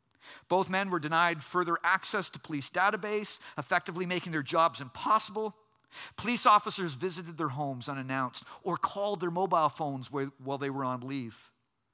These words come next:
They were stopped and searched without warrant. "It destroyed me, my family, and my career," McCabe said later.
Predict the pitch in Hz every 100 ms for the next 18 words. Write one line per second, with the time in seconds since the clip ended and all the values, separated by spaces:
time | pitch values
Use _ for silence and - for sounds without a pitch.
0 | _ _ 135 131 - - 175 139 - -
1 | 123 - 175 147 - - _ _ _ 127
2 | 131 120 131 135 123 117 - _ _ _
3 | _ _ _ _ _ _ 147 135 - -
4 | 196 220 151 131 175 - _ - - -
5 | 131 - 185 202 208 220 208 - _ _
6 | _ _ 139 143 - - 185 185 120 -
7 | _ 123 - 143 127 - 127 117 120 127
8 | 143